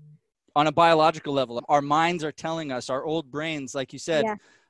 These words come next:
Speaker 1: are telling us they're trying to build that trust back, but I'm still scared.
Speaker 2: Yeah. So g-, then survival mode would say, like, "Distance, distance, distance."
Speaker 1: Yeah.
Speaker 2: Yeah, totally. Thank you, Brian. Brian, for people who wanna know more about you, where can they find you?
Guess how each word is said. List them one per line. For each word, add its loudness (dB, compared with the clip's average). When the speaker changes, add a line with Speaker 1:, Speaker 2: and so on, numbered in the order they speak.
Speaker 1:
are -2
telling -4
us -4
they're 2
trying 4
to 0
build 2
that 4
trust 0
back, 2
but 0
I'm -2
still -2
scared. -2
Speaker 2:
Yeah. -2
So -2
g-, -8
then -2
survival 0
mode -2
would -12
say, -2
like, -6
"Distance, -4
distance, -8
distance." -6
Speaker 1:
Yeah. -2
Speaker 2:
Yeah, -6
totally. -4
Thank 4
you, 6
Brian. 4
Brian, 4
for -4
people 4
who 6
wanna 4
know 2
more 4
about 0
you, -2
where -2
can -4
they -2
find -6
you? -12